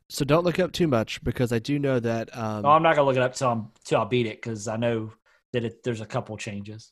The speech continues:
Speaker 1: Well, that and this remake only covers, like, the first portion of the original game.
Speaker 2: Oh.
Speaker 1: Yeah, the original game, that portion's, like, three hours, and they made it into, like, a fifty-hour game.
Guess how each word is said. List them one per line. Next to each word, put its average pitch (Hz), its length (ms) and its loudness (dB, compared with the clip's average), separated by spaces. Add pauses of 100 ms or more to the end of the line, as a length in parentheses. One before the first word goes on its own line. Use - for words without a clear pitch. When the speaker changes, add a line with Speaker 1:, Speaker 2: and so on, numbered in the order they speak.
Speaker 1:
Well, 151 400 4
that 151 420 2
and 131 440 -2 (120)
this 135 380 2 (220)
remake 131 540 0
only 120 280 0
covers, 117 360 -2
like, - 200 -4
the 123 100 -2
first - 440 -4 (340)
portion 123 480 -2
of 110 120 -6
the 104 120 -4
original 104 340 -6
game. 98 320 -10 (840)
Speaker 2:
Oh. 110 480 0 (220)
Speaker 1:
Yeah, 120 200 2
the 127 160 2
original 147 280 2
game, 127 220 2
that 120 200 -2
portion's, 123 380 -2
like, 117 140 -6
three 120 300 -2
hours, 117 440 -2
and 117 260 -6
they 120 100 4
made 123 180 2
it 120 40 -2
into, 113 140 -8
like, - 100 -6
a 101 40 -8
fifty-hour 107 540 -4
game. 101 360 -6